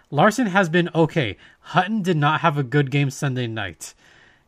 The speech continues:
And I know that some fans are high on Hutton. I'm not that high on him yet. And Larson has been inconsistent this season. That scares me a little bit.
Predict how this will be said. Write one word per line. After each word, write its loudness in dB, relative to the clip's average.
And 0
I 2
know 2
that -2
some -4
fans -2
are -4
high 0
on -4
Hutton. -4
I'm 2
not -4
that 0
high -2
on -4
him -8
yet. -6
And 0
Larson 0
has 0
been -2
inconsistent -4
this -4
season. -2
That -8
scares -4
me -4
a -6
little -8
bit. -12